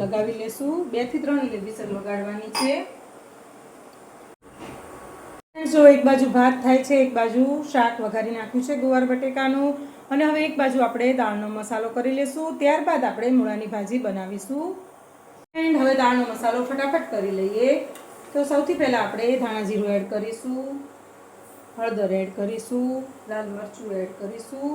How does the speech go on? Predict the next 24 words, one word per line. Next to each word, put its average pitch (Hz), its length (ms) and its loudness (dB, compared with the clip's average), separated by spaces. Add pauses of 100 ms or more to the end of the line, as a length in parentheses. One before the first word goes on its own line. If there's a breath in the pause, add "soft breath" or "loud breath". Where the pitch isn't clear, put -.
(580)
અમે 302 200 4
લીલા 285 320 6
મરચાંનો 262 400 0
ઉપયોગ 240 280 0
દાળમાં 208 360 -6
નથી 277 240 -12
કરતા. 214 420 -8 (1300)
તેમાં 254 360 -2
આપણે 208 240 -6 (280)
મેથી 269 380 4 (640)
નાખી 196 300 -6
દઈશું, 214 360 -2 (760)
મીઠું 262 360 2
એડ 190 180 2
કરીશું, 226 400 -4 (120)
મીઠું 294 260 0
તમારે 220 340 0
તમારા 214 360 -2 (100)
સ્વાદ 208 260 -4
પ્રમાણે 196 420 -2
નાખવું. 233 440 -4 (1300)
આદુનો 320 280 0 (100)
એક 254 100 -2
ટુકડો 240 320 0